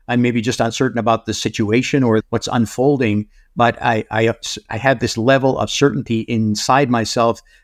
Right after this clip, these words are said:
that whatever it is, I'm gonna be able to handle it. I'm gonna figure out a way. I'm gonna, you know, good will come of this. And you're, for sure, you're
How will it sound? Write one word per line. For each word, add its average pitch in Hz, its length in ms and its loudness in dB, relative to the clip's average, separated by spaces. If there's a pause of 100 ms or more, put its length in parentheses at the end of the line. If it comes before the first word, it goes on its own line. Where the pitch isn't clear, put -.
that 110 220 0
whatever 113 360 2
it 113 80 2
is, 110 140 0
I'm 110 120 0
gonna 104 120 -4
be 107 120 2
able 98 160 0
to 98 80 -10
handle 107 400 0
it. 98 220 -6
I'm 107 100 -2
gonna 104 220 -2 (140)
figure 117 300 -2
out 107 140 2
a 104 60 -2
way. 113 340 2
I'm 107 120 0
gonna, 104 180 -2 (340)
you 113 80 -6
know, 104 160 -4 (380)
good 139 240 4
will 113 240 4
come 156 300 0
of 107 160 0
this. 107 280 0 (360)
And 107 240 2
you're, 107 180 2
for - 240 -4
sure, 165 280 2
you're 104 140 2